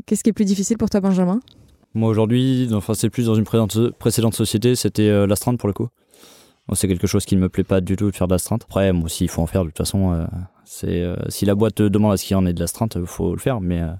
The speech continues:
Speaker 2: après, c'est
Speaker 1: C'est l'ennui qui est lié à l'astreinte qui te, c'est
Speaker 2: Ouais, ouais, ouais. Et puis, enfin, je suis de, de base quelqu'un qui dort très peu. Donc, euh, si en plus j'ai une intervention pendant la courte période où je dors, ça peut devenir assez compliqué au bout d'un, d'un certain temps.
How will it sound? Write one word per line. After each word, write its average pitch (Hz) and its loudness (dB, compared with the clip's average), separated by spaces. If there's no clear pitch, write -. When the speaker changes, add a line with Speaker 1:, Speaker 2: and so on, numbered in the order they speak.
Speaker 2:
après, 110 0
c'est 101 2
Speaker 1:
C'est - 6
l'ennui 233 4
qui 247 0
est - 2
lié 196 0
à 185 2
l'astreinte 240 -6
qui 240 -12
te, 202 -6
c'est - -14
Speaker 2:
Ouais, 117 4
ouais, 117 6
ouais. 120 6
Et 107 0
puis, - -2
enfin, - -4
je - -10
suis 101 0
de, 101 2
de 98 -2
base 107 2
quelqu'un 98 -2
qui - -4
dort 90 0
très - -4
peu. 117 2
Donc, 104 0
euh, 98 2
si 98 -4
en 95 0
plus - -4
j'ai 92 0
une 92 2
intervention 92 0
pendant 95 0
la 92 0
courte - -2
période 101 2
où 95 0
je 92 -2
dors, 110 0
ça - -2
peut 98 -2
devenir 98 4
assez 98 0
compliqué 95 0
au 98 2
bout 90 0
d'un, 87 2
d'un 90 0
certain 90 -2
temps. 113 -4